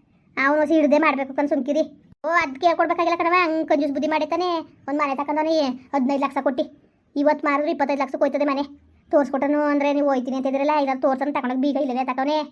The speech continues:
ಓ, ಮನೆ ತಗೊಂಡಿದ್ದದ? ಓ, ತಾರಸಿ ಮನೆನೇ ತಗೊಂಡಲ್ಲ, ಕಟ್ಟಿರೋ ಮನೆನೇ ತಗೊಂಡ. ಪರವಾಗಿಲ್ಲ. ಆ, ಇವ್ನು ಮಾದೇವ? ಅಯ್ಯೋ, ಅವ್ನಿಗೇನ್ ಬೇಕಾದಂಗೆ ಅದೇ. ಅವ್ನು ಎಡ್ತಿ ಮನೆ, ಒಸಿ ಶ್ರೀಮಂತರಲ್ಲ. ದೊಡ್ಡ ಬಂಗ್ಲೆನೇ ಅದೇ, ಬೇಕಾದಂಗೆ ಆಫೀಸು ಗೀಫೀಸು ಅಂತ ಒಸಿ ಇಲ್ಲ.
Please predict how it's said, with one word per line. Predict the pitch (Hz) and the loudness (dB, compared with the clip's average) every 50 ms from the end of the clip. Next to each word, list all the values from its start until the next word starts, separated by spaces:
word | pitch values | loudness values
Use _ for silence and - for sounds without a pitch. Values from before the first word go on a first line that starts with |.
| - _ _ 262 | -14 _ _ -6
ಓ, | |
ಮನೆ | 285 277 254 262 | -6 -4 -4 -4
ತಗೊಂಡಿದ್ದದ? | 262 285 311 359 370 349 311 403 415 403 381 349 320 302 | -6 -2 0 0 0 2 2 2 2 2 2 2 0 -4
ಓ, | 294 - _ - 427 466 | -8 -10 _ -2 0 2
ತಾರಸಿ | - 440 339 311 - 339 | 2 2 0 0 0 -2
ಮನೆನೇ | 359 370 392 | 0 0 0
ತಗೊಂಡಲ್ಲ, | 392 403 330 320 330 349 370 403 466 508 480 453 | -2 0 0 2 2 2 2 0 0 0 0 0
ಕಟ್ಟಿರೋ | - 359 - 330 330 | -2 -2 0 0 0
ಮನೆನೇ | 339 330 330 339 | 0 -2 -2 -2
ತಗೊಂಡ. | 359 330 - 311 311 330 302 - _ _ _ | -4 -4 -4 -4 -4 -4 -6 -10 _ _ _
ಪರವಾಗಿಲ್ಲ. | 349 311 302 294 277 269 262 269 254 240 - - _ - | -6 -4 -2 -2 -2 -2 -2 -2 -4 -4 -6 -10 _ -4
ಆ, | 320 277 285 285 277 | -2 0 0 0 0
ಇವ್ನು | 269 277 294 311 330 339 | 0 0 2 2 2 2
ಮಾದೇವ? | 339 311 269 277 302 311 392 | 2 2 2 2 2 2 2
ಅಯ್ಯೋ, | 453 466 - _ - 269 277 294 311 285 | 0 0 -4 _ -6 -4 0 0 2 2
ಅವ್ನಿಗೇನ್ | 285 285 311 311 262 | 2 2 2 2 4
ಬೇಕಾದಂಗೆ | 294 285 269 285 269 262 262 269 269 | 4 2 2 2 0 0 0 -2 -2
ಅದೇ. | 262 254 | -4 -4
ಅವ್ನು | - - 277 285 285 | -6 -4 0 0 0
ಎಡ್ತಿ | 247 - 285 | 0 0 -2
ಮನೆ, | 277 285 277 294 330 330 311 294 285 285 285 - _ _ _ | -2 -2 -2 -2 -2 -2 -4 -4 -6 -10 -14 -20 _ _ _
ಒಸಿ | 262 269 277 277 285 285 294 285 | -4 -2 0 2 2 2 0 0
ಶ್ರೀಮಂತರಲ್ಲ. | 294 302 277 269 262 262 262 254 254 - - _ _ _ _ _ 285 277 | -2 -2 -2 -2 -2 -2 -2 -2 -2 -6 -10 _ _ _ _ _ -4 0
ದೊಡ್ಡ | 254 254 247 220 254 | 0 0 0 0 0
ಬಂಗ್ಲೆನೇ | 262 294 277 269 262 247 269 269 | -2 0 0 -2 -2 -4 -2 -4
ಅದೇ, | 262 254 262 262 | -4 -2 -2 -2
ಬೇಕಾದಂಗೆ | 262 262 247 233 262 254 254 - 262 254 262 269 277 269 | -2 -2 0 0 -2 -2 -2 -2 -2 -2 -2 -2 -2 -4
ಆಫೀಸು | 254 254 - 269 269 277 | -4 -4 -6 -6 -4 -4
ಗೀಫೀಸು | 247 269 254 269 262 262 277 | -4 -4 -4 -6 -6 -6 -6
ಅಂತ | 269 254 269 277 294 285 | -6 -4 -2 -2 -2 -2
ಒಸಿ | 262 262 285 | -2 -2 -2
ಇಲ್ಲ. | 294 302 | 0 0